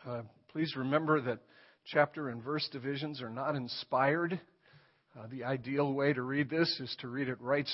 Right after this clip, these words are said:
straight through. The chapter and verse divisions are there, uh, for convenience sake. They're a much later addition to the text, and, and I'm probably just gonna violate what's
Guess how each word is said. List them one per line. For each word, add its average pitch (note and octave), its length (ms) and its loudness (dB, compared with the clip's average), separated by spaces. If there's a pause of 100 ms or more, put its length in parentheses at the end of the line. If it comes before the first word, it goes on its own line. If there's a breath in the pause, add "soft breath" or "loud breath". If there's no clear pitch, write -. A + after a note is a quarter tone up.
straight D3 340 4 (180)
through. E3 380 2 (600 soft breath)
The C3 120 -16
chapter C#3+ 420 8
and B2+ 100 -6
verse E3 300 2
divisions B2+ 500 -4
are B2+ 120 -2
there, C3+ 400 2 (500 soft breath)
uh, A#2+ 220 -2 (680)
for D3 140 0
convenience D#3 680 2 (300)
sake. A#2 340 2
They're A2+ 320 -8 (120)
a C3+ 40 -10
much C3 220 -4 (100)
later C#3+ 460 -2
addition C#3 460 -4
to D3+ 80 -8
the C3 100 -6
text, - 520 -2
and, A#2+ 200 -8 (480 soft breath)
and B2 100 -10
I'm D#3+ 140 4
probably D#3+ 480 6
just D3 240 -4
gonna C3 320 -4 (680)
violate D#3 500 10
what's D3+ 260 4